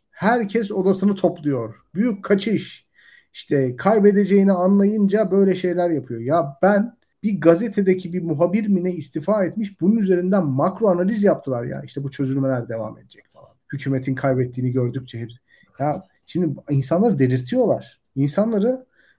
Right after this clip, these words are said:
çok marjinal hale getiriyorlar. Yani böyle çok toplumla temaslarını kesiyorlar. Anlatabiliyor muyum? Ve bu bence e, kapasitesizlikle alakalı değil. Çok bilinçli bir yayın politikasının sonucu oldu. Çıldırdılar iyice. Yani muhalefet medyasının seçimlerin kaybedilmesinde bence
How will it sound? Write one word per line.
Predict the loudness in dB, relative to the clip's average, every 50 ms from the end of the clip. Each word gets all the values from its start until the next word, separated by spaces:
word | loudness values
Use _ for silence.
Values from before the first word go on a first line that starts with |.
| _ _
çok | 0 0 0 0 2
marjinal | 2 4 4 4 4 4 2 2 4
hale | 4 4 4 4 2
getiriyorlar. | 0 0 -4 -4 -6 -8 -8 -8 -10 -14 -14 -14
Yani | -10 -8 -6 -4 -4 -4 -4
böyle | -4 -2 -2 -2 -2
çok | -2 -4 -6 -6 -6 _ _ _ _
toplumla | -8 -8 -4 0 2 4 4 4
temaslarını | 2 2 2 2 0 0 0 0 0 0
kesiyorlar. | 2 2 0 0 0 -4 -10 -12 -12 -14 -16 _ -20 _ _ _ _ -8
Anlatabiliyor | -2 -2 -2 0 0 -2 -4 -2 -2 -2
muyum? | -2 -2 -4 -6 -10 -16 _ _ -2
Ve | -2 0 4
bu | 6 6 6 6 6 2
bence | 2 2 2 2 2 2 2 2 2 -2 -6 _ _ _ -20 _ _ _ _ _
e, | -6 -6 -6 -6
kapasitesizlikle | -6 -12 -8 -4 -4 -4 -2 -2 -4 -4 -4 -4 -4 -4 -4 0 2 2
alakalı | 4 4 4 0 0 0 -4 -2 -2
değil. | -2 -4 -4
Çok | -4 -10 -10 -8 0
bilinçli | 2 2 2 2 0 -6 -2
bir | 0
yayın | 0 2 2 0 -2
politikasının | -2 -6 -6 -6 -10 -14 -14 -12 -12 -10 -12 -12
sonucu | -12 -10 -10 -10 -10 -10 -10 -10
oldu. | -10 -10 -10 -10
Çıldırdılar | -4 -2 -2 2 2 2 2 4 4 4 2 2
iyice. | -2 -10 -10 -12 -10 -8
Yani | -6 -6 -6 -4
muhalefet | -4 0 2 2 2 4 2 2 2 2
medyasının | 0 0 0 0 -2 -2 0 0 0
seçimlerin | 2 0 -4 -4 -2 0 2 2 2 2 0
kaybedilmesinde | -2 -2 -2 0 0 0 0 0 0 0 -2 -2 -2 -2 0 2
bence | 2 2 2 2 2 0 0 0